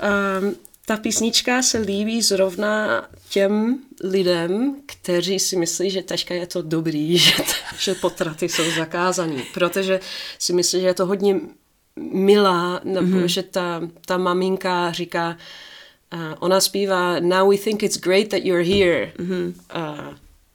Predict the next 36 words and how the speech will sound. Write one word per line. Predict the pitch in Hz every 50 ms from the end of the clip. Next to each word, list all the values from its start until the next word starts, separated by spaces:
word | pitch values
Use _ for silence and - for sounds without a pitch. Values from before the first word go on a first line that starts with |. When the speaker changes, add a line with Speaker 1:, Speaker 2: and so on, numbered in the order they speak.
| _ _ _ _ _ _ - - - - - - - - -
Speaker 1:
my | 180 175
si | - - - 196
myslíme, | 196 190 185 - - 208 202 202 190 180
že | 175 170 - - - - - - - _ _ _ - -
teďka | 185 185 - 214 196
jsme | - - 208 196 190
rádi, | 190 190 202 214 202 214
Speaker 2:
Teď | 202 170
jsme | 151 151
Speaker 1:
že | 175
jsi | - - 165
Speaker 2:
tu. | 160
Speaker 1:
tady. | 156 165 156 151 120 - - - - - - - - - - -
Ale | - 156 160
já | 160
jsem | 151 - 185 175 165
se | - 170 160
to | - - - 160
myslela | 156 165 156 - 160 160 151 147
trochu | - - 151 - -
sarkis-, | - - 156 156 - - 175 - - - _ _ -
Speaker 2:
Sarkasticky. | - - - 180 160 151 170 160 156 - - 147 165 151 - - - 143 143
Speaker 1:
sarkasticky. | 147 - 165
Speaker 2:
Hmm. | 165 160 156 160
Speaker 1:
Ale | 165 170 170
to | 214 214
ně-, | 208 208 208 -
v | 175 - - - - -
té | - 190
písničce | 185 - 196 180 - 190 180 - - - - 185
není | 175 175 170 170 170
poznat. | 165 165 170 165 160 143 131 123 - - - - 143 180 - - - -
<laughs> | 214 208 - - - - - 233 -
Ale | 196 220 233 240 233 233
já | - 214
jsem, | 208 - - 254 247 240 233 - 202 -